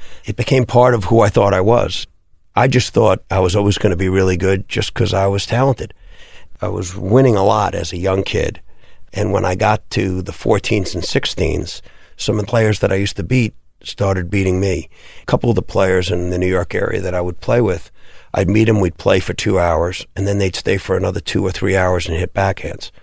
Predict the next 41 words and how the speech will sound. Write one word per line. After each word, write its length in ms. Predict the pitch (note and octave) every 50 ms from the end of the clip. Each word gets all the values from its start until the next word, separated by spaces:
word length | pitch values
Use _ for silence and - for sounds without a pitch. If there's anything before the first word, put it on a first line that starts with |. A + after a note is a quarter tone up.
| - - - - - -
But 100 | - G2
when 100 | F#2+ F#2
I 80 | F#2
got 240 | F2 - G#2 G#2 -
there, 160 | - F#2 F2
they 180 | D#2+ F2 E2 E2
had 140 | E2 D2+ D#2
been 160 | G#2 G2+ G2
there 120 | F#2 E2+
for 140 | - - D#2+
two 240 | - - E2+ - E2
hours, 380 | E2 D#2+ D#2+ - - - - - - - - - - - -
working 260 | - F#2 F2 - - F#2
on 120 | F2+ -
forehands 580 | - - G#2+ G#2 F2+ F2 F2 D#2 D#2+ - - E2
or 60 | E2+
serving. 460 | - - G#2 G2 F#2+ F2 - - - - - - - - - - - - _ _ -
I 240 | G2+ G2+ G2+ - - - -
came 220 | - - B2 A#2 -
to 100 | - G#2+
learn 300 | A2+ A#2 A#2 G#2+ F#2+ F#2
that 200 | F#2 F#2+ - - - - - - - - - - - -
talent 440 | - - E3+ G3 G3+ A#2+ A2 G2 -
is 100 | F#2+ F#2
only 220 | G#2 G2+ G2 G2 F2
a 40 |
very 200 | - - G#2 G#2
small 280 | G2 - - G2+ F#2+ F2
portion 520 | - - G#2 G2 F#2+ - - E2+ D2 - - - - - - - - - - -
of 160 | - F2 E2
what 180 | F2+ F2 - -
creates 360 | - - E2+ E2+ F2+ - -
success. 600 | - - - - - G#2+ G2+ - - - - - - - - - - - - - -
I 80 | F2+ F#2
got 240 | - D3+ G#2+ - -
to 60 | -
see 200 | - - - G2
a 80 | F#2
lot 240 | F#2 F#2+ G2 G#2+ G#2+
of 80 | G2+ F#2+
guys 560 | F#2+ F#2 F#2 F2+ E2+ E2+ E2+ - - -